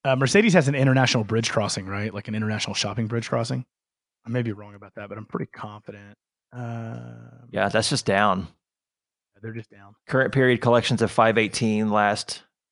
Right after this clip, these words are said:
Speaker 2: year, down to three sixty-three this year. So that's just straight up decline, unfortunately.
Speaker 1: Yeah, Mercedes has an international port of entry.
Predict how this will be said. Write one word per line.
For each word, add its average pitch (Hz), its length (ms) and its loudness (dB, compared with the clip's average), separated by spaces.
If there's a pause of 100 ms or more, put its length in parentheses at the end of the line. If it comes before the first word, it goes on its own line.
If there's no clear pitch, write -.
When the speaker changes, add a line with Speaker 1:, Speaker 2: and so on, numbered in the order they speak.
(160)
Speaker 2:
year, 113 600 0 (400)
down 107 180 2
to 101 80 2
three 113 160 0
sixty-three 101 580 -2
this 95 240 -4
year. 69 160 -2
So 87 320 -2 (1200)
that's - 160 -2
just 139 140 0
straight 123 200 2
up 104 220 0 (240)
decline, 101 560 0 (320)
unfortunately. - 640 -2 (920)
Speaker 1:
Yeah, 139 180 -2
Mercedes 143 380 2
has 147 140 4
an 127 100 -4
international 135 480 2
port 120 220 2
of 107 80 -2
entry. 104 480 -4